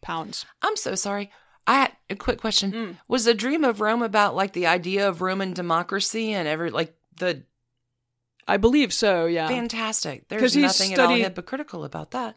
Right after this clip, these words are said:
Speaker 1: the classics and philosophy
Speaker 2: Okay,
Speaker 1: at
Speaker 2: great.
Speaker 1: Oxford.
Speaker 2: Awesome.
Speaker 1: He's
Speaker 2: Awesome.
Speaker 1: an historian, as they say. He's not. More importantly, these T V gigs kept him close in the public mind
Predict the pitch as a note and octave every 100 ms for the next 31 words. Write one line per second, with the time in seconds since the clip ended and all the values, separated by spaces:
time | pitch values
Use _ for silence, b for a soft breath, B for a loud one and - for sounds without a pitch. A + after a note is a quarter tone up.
0 | - A3 - G#3+ F3+ F#3+ G3 F#3 - F#3
1 | - F#3 G#3+ - A#3 E3 D#3 F#4+ F4+ -
2 | - C#4+ C#4+ - - - F#3 B3+ B3+ A3+
3 | G#3 _ _ A#3 A3+ - - - A#3 A3+
4 | - G#3 _ G#3+ A3 G#3+ A3 - - A#3+
5 | B3+ A#3 - - - - - - G3+ -
6 | - - A#3+ _ G#3 _ _ _ _ _
7 | _ _ _ _ _ _ _ _ _ _
8 | _ A3 C#4+ F4+ C#4 F4+ G#4 D#4 A3+ G3
9 | F#3+ F#3 _ _ _ _ _ F#3 A#3+ A#3+
10 | - B3+ A#3 D4+ A#3 A3 F#3+ - G3+ A#3
11 | A3+ G3 F#3 - - F#3+ G3 F#3 G#3+ -
12 | E3 D#3 F3+